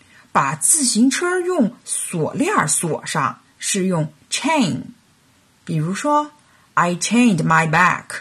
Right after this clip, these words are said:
我用锁链儿锁上自行车。反过来呢，开锁则是用unlock或者是unchain，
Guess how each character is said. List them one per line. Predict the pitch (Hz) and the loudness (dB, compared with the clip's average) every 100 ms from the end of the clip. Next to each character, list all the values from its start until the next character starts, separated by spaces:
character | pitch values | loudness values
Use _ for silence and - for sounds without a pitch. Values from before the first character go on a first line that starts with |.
| - _ _ _ _ _ _ | -16 _ _ _ _ _ _
我 | 147 | -2
用 | 185 208 | 0 0
锁 | - - | -2 -4
链 | 226 311 | 2 2
儿 | 151 | 2
锁 | 151 - | -2 -6
上 | 147 151 | -4 -4
自 | 170 | -4
行 | 160 175 | -4 -4
车。 | - 254 - _ _ _ _ _ _ _ - - | 0 0 0 _ _ _ _ _ _ _ -20 -2
反 | 143 180 | -2 4
过 | 277 | 4
来 | 247 240 | 6 4
呢， | 302 320 _ _ - | 2 -2 _ _ -8
开 | - 415 494 440 | -4 -2 -2 -2
锁 | - 113 - _ _ | -2 -4 -4 _ _
则 | 123 | -6
是 | 151 165 | -4 -2
用 | 165 139 - - _ _ | 0 0 -2 -14 _ _
unlock | 160 165 175 190 175 - - - _ | 0 0 2 4 2 0 -14 -20 _
或 | - 196 | -6 -4
者 | 135 | -4
是 | 147 156 120 _ _ | -4 -6 -6 _ _
unchain， | 175 175 180 - 214 226 185 131 | 2 2 0 -2 0 2 0 -2